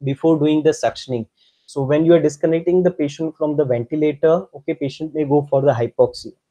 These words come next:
So what we do is immediately we connect, uh, you know, uh, the tracheostomy or the endotracheal tube, and we,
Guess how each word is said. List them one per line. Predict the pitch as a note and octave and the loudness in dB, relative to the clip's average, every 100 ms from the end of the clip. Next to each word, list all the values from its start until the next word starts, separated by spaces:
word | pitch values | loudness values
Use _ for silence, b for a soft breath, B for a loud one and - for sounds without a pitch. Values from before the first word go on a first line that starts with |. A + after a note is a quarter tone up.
| _ _ _ | _ _ _
So | D3+ | 0
what | C#3+ D3 C#3 F3+ F#3 | 2 2 4 2 4
we | |
do | F3 D#3 | 2 2
is | D#3 E3 E3 | 2 0 -4
immediately | D3+ D#3 E3+ E3 F3 | -4 0 0 2 2
we | D#3+ E3 E3+ - | 2 2 0 0
connect, | C#3+ C#3 D#3+ D#3 - | 0 2 0 -2 -2
uh, | C3+ C3 C3 C3 | -2 0 -2 -2
you | C3 | -4
know, | D#3 G#3+ G3+ C3+ | -4 -6 -8 -4
uh, | C#3 C3 C3 | 2 2 2
the | B2 C3 C3+ C3 _ _ _ - | 2 6 4 2 _ _ _ -8
tracheostomy | C#3+ D3+ D3 D#3+ D3 C#3+ | 0 2 2 -2 0 0
or | |
the | C3 C3+ | 2 0
endotracheal | C3 C#3 C3+ B2 C3+ B2+ | -2 -6 -8 -8 -8 -4
tube, | D3+ | 0
and | D3+ C#3+ | 2 2
we, | C3+ C#3+ D3 | 0 0 0